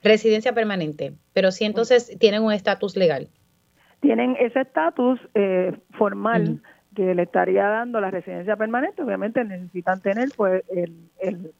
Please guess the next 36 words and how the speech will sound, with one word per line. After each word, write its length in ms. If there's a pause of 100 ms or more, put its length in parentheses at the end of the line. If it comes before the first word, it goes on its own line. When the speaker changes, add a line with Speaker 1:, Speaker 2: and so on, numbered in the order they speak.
Speaker 2:
<clears throat> 220
lo 120
que 100
se 100
les 140
pide 320
a 80
las 100
personas 360
que 100
le 80
dan 180
residencia 580 (460)
permanente, 680 (260)
y 200
esas 280
serían 320
las 100
personas 380
que 100
estarían, 640 (160)
podrían 260
acogerse 460
a 140
esta 200
ley 220
si 100
se 100
apr-, 200 (140)
si 80
se 100
aprueba 440 (380)
el 140
beneficio 460
de 80
poder 300